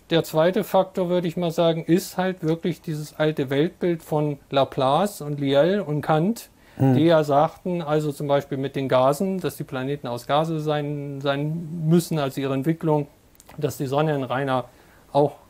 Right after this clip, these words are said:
Speaker 1: reines Gas ist und so weiter und so fort. Und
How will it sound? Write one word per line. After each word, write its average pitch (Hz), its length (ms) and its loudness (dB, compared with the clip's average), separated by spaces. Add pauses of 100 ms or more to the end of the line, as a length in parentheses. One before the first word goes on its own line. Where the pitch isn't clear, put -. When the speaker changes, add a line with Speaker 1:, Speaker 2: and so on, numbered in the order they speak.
(180)
Speaker 1:
reines 127 400 -2
Gas 147 340 2
ist 135 220 -10
und 160 140 -2
so 131 120 -4
weiter 127 300 -2
und 123 140 -8
so 127 100 -8
fort. 135 380 0 (480)
Und 151 400 0